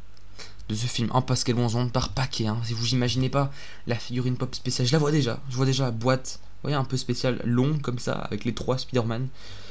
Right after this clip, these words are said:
euh, qui se, qui, qui se font une accolade, là, je sais pas, qui,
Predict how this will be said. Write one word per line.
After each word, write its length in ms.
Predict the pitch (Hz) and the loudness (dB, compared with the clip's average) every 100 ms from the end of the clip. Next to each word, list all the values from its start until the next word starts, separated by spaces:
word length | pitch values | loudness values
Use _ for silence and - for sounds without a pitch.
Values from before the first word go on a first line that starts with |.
| - - | -6 -8
euh, 160 | - - - - - - - - - - - - - - | -8 -8 -8 -8 -8 -8 -8 -8 -8 -6 -6 -8 -8 -8
qui 160 | - 123 | -4 -2
se, 320 | - 120 107 | 0 0 0
qui, 320 | 104 120 113 - | -2 -4 -4 -4
qui 160 | 104 | -4
se 140 | 107 - | -2 0
font 120 | 123 | 2
une 80 | 117 | 2
accolade, 420 | 113 117 120 110 | 0 0 2 0
là, 120 | 104 | -2
je 60 | 107 | -4
sais 80 | |
pas, 160 | - 113 | -2 -4
qui, 280 | - - | -4 -6